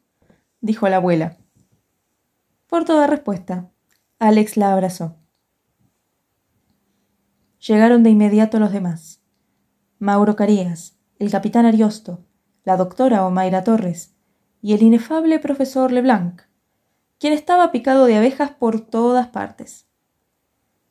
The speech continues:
El indio Caracahue, huraño como siempre, no dio muestras de sorpresa al ver a los muchachos. "¿Cómo llegaron ustedes aquí?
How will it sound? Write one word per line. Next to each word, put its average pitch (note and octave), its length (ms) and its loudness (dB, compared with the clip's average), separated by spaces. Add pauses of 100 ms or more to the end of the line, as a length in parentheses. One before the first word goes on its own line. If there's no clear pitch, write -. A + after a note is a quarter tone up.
(840)
El F#4+ 140 -2
indio G4+ 240 0
Caracahue, C4 880 2
huraño G#3+ 460 0
como A3 180 0
siempre, F#3+ 640 -4 (240)
no A#3 340 4
dio C4 240 0
muestras A#3+ 400 0
de A#3 60 0
sorpresa C4+ 640 -4
al F#3+ 280 -6
ver F#3+ 160 -2
a G#3+ 60 4
los G#3+ 140 2
muchachos. G#3 680 -6 (2750)
"¿Cómo F#4+ 220 0
llegaron C4 400 2
ustedes A3 400 0
aquí? E3+ 400 -6